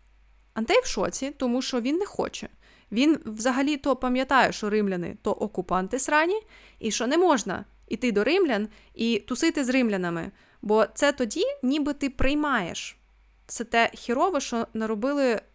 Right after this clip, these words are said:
е, що наробила з тобою Римська імперія. Тому Антей просто каже: "Ой, ні, дякую, я якось тут сам буду". Тут з'являється Неріса, його дружина, яка каже: "Антей:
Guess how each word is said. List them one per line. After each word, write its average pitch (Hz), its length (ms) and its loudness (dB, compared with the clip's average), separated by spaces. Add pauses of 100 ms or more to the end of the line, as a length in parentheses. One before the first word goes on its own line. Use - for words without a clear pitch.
(180)
е, 202 180 -4
що - 160 -6
наробила 233 440 0
з - 80 -2
тобою 240 340 0
Римська 233 460 -2
імперія. 208 580 -4 (480)
Тому 277 160 -2
Антей 311 640 2 (500)
просто 302 400 -2
каже: 226 520 -2
"Ой, 214 180 -4
ні, 190 140 -4
дякую, 339 640 -6 (600)
я 302 320 0
якось 240 480 -6
тут - 300 -12 (100)
сам 175 460 -4
буду". 175 360 -12 (760)
Тут 349 180 -4
з'являється 262 600 -2
Неріса, 233 500 -4 (240)
його 202 220 -4
дружина, 202 560 -4 (480)
яка 254 200 0
каже: 254 280 0
"Антей: 240 520 -4